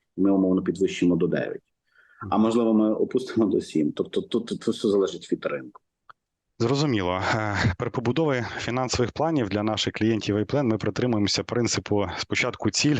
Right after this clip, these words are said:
Speaker 2: а потім лише інвестиційні інструменти, які відповідають, е, цій цілі та, власне, ризик профілю. Оце можливість раз в рік пред'явити облігації фес до викупу, те, про що ви сказали, воно насправді важливо, тому що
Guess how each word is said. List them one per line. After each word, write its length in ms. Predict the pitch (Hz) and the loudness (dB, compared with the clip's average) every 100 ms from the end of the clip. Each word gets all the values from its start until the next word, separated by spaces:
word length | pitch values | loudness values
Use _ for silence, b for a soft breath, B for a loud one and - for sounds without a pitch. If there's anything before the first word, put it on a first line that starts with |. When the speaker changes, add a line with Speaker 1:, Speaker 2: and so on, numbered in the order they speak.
| 90 | 0
Speaker 2:
а 80 | 95 | -4
потім 320 | - 120 101 | -4 -2 0
лише 240 | 101 - | 0 0
інвестиційні 580 | 110 98 95 101 110 104 | 0 0 0 0 2 2
інструменти, 580 | 98 - 101 123 120 - | 2 0 0 0 0 -2
які 180 | 92 104 | 0 0
відповідають, 760 | 95 98 92 101 101 92 - 98 | 0 0 0 0 0 -2 -2 -2
е, 160 | 90 | -2
цій 200 | 82 - | -2 -8
цілі 340 | 90 - 139 95 | -6 0 0 0
та, 300 | 85 87 95 | -2 -4 -6
власне, 360 | 98 95 98 104 | -4 -2 -2 -2
ризик 260 | 101 95 87 | 0 -2 -2
профілю. 420 | 95 78 82 85 - B B B B B - | -4 -4 -4 -6 -10 B B B B B -6
Оце 200 | - 127 | -2 0
можливість 540 | 123 113 135 120 - | 2 2 2 0 0
раз 200 | 123 104 | -2 0
в 60 | 113 | 0
рік 140 | 117 | 0
пред'явити 640 | 107 104 107 120 - 101 | 0 2 2 2 2 0
облігації 580 | 104 98 104 113 - 101 | 0 -2 0 -2 -2 -2
фес 280 | 95 110 92 | -2 -2 -2
до 100 | 101 | -2
викупу, 540 | 110 165 107 - 92 90 | 0 -2 -4 -2 -2 -2
те, 140 | - | -4
про 160 | - - | -4 -4
що 180 | - | -2
ви 100 | 92 | -2
сказали, 460 | 92 - 95 92 90 | -4 -4 -2 0 0
воно 200 | 95 143 | 0 2
насправді 560 | 110 98 127 117 101 92 B B - | 2 0 -2 0 0 -2 B B -6
важливо, 500 | 104 104 131 143 104 | -4 0 2 2 0
тому 220 | - 98 | 0 0
що 320 | 95 104 98 | 0 0 -2